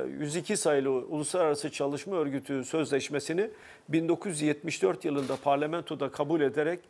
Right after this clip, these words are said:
dokuz sigorta dalını hayata geçirmeyi kabul etmiş. İşsizlik sigortası, emeklilik sigortası, sağlık sigortası, iş kazası, meslek hastalığı sigortası gibi.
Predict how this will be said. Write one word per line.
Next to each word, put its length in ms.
dokuz 300
sigorta 480
dalını 340
hayata 400
geçirmeyi 560
kabul 320
etmiş. 440
İşsizlik 460
sigortası, 600
emeklilik 460
sigortası, 640
sağlık 380
sigortası, 720
iş 180
kazası, 600
meslek 400
hastalığı 380
sigortası 560
gibi. 360